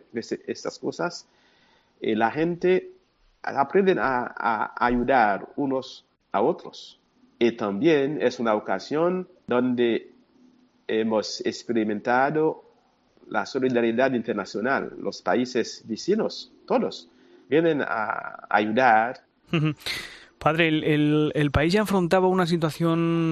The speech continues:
Speaker 2: un poco incierta después del asesinato del presidente Jovenel Moïse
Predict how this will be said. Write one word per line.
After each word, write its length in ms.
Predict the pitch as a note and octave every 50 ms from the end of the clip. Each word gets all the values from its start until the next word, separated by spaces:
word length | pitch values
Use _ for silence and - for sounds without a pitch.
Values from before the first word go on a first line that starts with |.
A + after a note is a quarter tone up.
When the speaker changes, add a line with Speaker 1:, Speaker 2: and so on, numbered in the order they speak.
| D#3+ D#3
Speaker 2:
un 140 | D#3+ D#3 C#3+
poco 320 | - D#3 D3 - D#3+ D#3+
incierta 640 | D#3+ D3+ C3+ - - D#3 D#3+ D#3 - - D#3+ D3+
después 380 | C#3+ C#3+ C3 - - D3 C#3+ C#3+
del 160 | D3 D#3 D#3
asesinato 600 | D3+ C#3 D#3 C#3+ C#3+ C#3+ D3 D3 C#3+ C3+ D#3 D3+
del 160 | D3 D3 C#3+
presidente 720 | C3 - C#3+ B2+ - C#3 C3+ C#3+ C#3+ C#3 C3 D3+ D3 C#3+ C#3+ C3+
Jovenel 340 | C#3+ C#3 C#3 C#3 C#3+ C#3
Moïse 500 | C#3 C#3+ C#3+ D3 D3+ D#3 D#3 D3+ - -